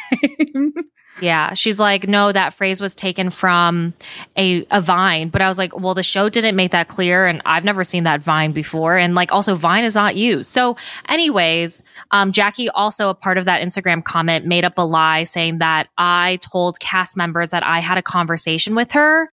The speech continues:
Speaker 2: When I asked her who those people were, like, to tag them publicly in our comments, I was like, "If you're gonna make a public statement like that, like, let us know, 'cause it's not like you're D Ming me to clear it up."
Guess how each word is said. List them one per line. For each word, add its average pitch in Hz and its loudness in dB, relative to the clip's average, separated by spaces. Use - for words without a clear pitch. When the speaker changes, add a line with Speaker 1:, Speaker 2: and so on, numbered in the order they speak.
Speaker 2:
When 214 2
I 214 2
asked 208 -2
her 220 -4
who 254 -2
those 202 0
people 185 -2
were, 233 4
like, 180 0
to 175 -6
tag 196 -2
them 175 -2
publicly 180 -4
in 180 0
our 165 0
comments, 208 -2
I 175 0
was 170 0
like, 170 0
"If 170 -6
you're 175 -2
gonna 185 2
make 190 0
a 185 -4
public 170 -4
statement 185 -2
like 240 -2
that, 285 2
like, 170 0
let 208 2
us 208 -2
know, 202 4
'cause 170 -8
it's 180 -4
not 185 2
like 175 -2
you're 180 2
D 160 0
Ming 180 0
me 160 0
to 160 -2
clear 165 -2
it 151 0
up." 185 2